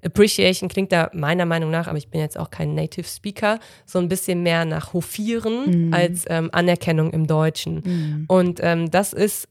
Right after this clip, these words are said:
Speaker 1: eben so ein ganz entscheidender Punkt, den du ja auch schon angesprochen hast. Ich kann's mir eben aussuchen.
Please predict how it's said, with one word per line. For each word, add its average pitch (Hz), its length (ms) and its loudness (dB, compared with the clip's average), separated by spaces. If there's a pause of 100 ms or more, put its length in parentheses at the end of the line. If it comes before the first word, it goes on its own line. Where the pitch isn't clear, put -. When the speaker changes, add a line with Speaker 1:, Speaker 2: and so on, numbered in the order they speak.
(140)
Speaker 1:
eben 190 260 6
so 170 80 0
ein 165 60 0
ganz 185 160 2
entscheidender 160 440 0
Punkt, 254 400 4
den 185 140 0
du 175 80 -2
ja 170 260 0
auch 208 120 0
schon 202 260 -4
angesprochen 196 680 -2
hast. 190 240 -2 (300)
Ich 185 140 -2
kann's 202 320 2
mir 202 140 4
eben 185 220 6
aussuchen. 160 600 4